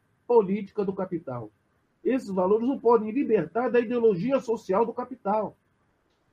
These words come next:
Por isso que eu digo que o negro, ele deve jogar capoeira, ele deve ir ao terreiro, ele deve pegar os restos da sua sociedade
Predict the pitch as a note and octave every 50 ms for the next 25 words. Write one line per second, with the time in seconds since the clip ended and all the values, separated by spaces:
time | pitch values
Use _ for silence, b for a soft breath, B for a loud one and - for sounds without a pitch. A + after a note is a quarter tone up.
0 | _ - A#3 C#4 D#4 E4 E4 - - D#4+ E4 B3 G#3+ A#3+ B3 A#3+ G3 E3+ E3 A#3
1 | B3 A#3 A3 B3 C#4 C#4 D4+ D#4 D4 D#4 A#3+ C#4 C#4 C4 A3+ A#3+ B3 A3 G3+ G#3
2 | G#3 - G3 F3+ - G#3 G#3+ G3+ G3+ G3+ G3 G3 F#3+ F#3+ F#3 F3+ - _ _ _
3 | _ _ _ _ - - F#3 F#3 F3 D#3+ F3+ F#3 F3 D3+ D#3+ E3 E3+ E3 E3 E3
4 | F#3 F#3+ F3 D3 F3 F3+ F#3 F#3 F#3 F3+ F3 F3+ F#3 - _ _ _ _ _ _
5 | - F#3+ G3+ G#3 F#3+ B3+ C#4+ C#4+ C4+ A#3 A#3 A3 F#3+ F#3 G3 G#3 F#3+ C#3+ A#2+ B2+
6 | D3+ G#3 A#3+ C4+ C4 A3 - - - C3 A#2 A#2+ _ _ _ _ _ _ _ _
7 | _ _ _ _ - F3 E3+ - - F#3+ G#3 F3+ - - D#3+ D#3+ - - D#3 D#3+
8 | D#3 C3 C#3 D3 C#3+ C#3+ C3 G#2+ G2 F#2+